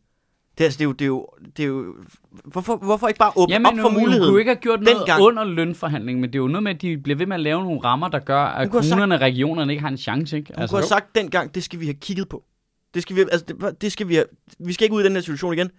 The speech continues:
Speaker 1: Vi skal kigge på en ny måde at gøre det på."
Speaker 2: At det kunne du
Speaker 1: Eller
Speaker 2: i hvert fald have
Speaker 1: whatever.
Speaker 2: sagt bagefter.
Speaker 1: Og så,
Speaker 2: Altså
Speaker 1: og så lige have tænkt over, "Nå, nu har jeg lige givet sygeplejersken en fuckfinger. Kan vide, hvordan de håndterer, håndterer den, når jeg lukker landet igen og siger,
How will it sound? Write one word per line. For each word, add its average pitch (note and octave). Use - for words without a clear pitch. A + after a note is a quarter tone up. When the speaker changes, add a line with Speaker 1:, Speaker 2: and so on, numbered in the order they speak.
Speaker 1:
Vi D#3
skal D3+
kigge E3+
på E3+
en D#3+
ny D#3
måde C3
at A#2
gøre A#2
det A2
på." -
Speaker 2:
At B2
det C3
kunne D#3+
du D#3+
Speaker 1:
Eller E3
Speaker 2:
i -
hvert F3+
fald -
have F#3+
Speaker 1:
whatever. G3+
Speaker 2:
sagt -
bagefter. F#3+
Speaker 1:
Og F3+
så, G#3+
Speaker 2:
Altså B2
Speaker 1:
og F3+
så G3+
lige G3+
have F3+
tænkt F#3
over, D#3
"Nå, D3+
nu D#3
har E3
jeg D#3+
lige D#3
givet D#3
sygeplejersken D#3
en B2
fuckfinger. D3
Kan C3+
vide, F#3
hvordan C3+
de C3
håndterer, C3+
håndterer C3+
den, C#3
når A#2+
jeg A#2
lukker C#3+
landet B2+
igen C3
og C3+
siger, D#3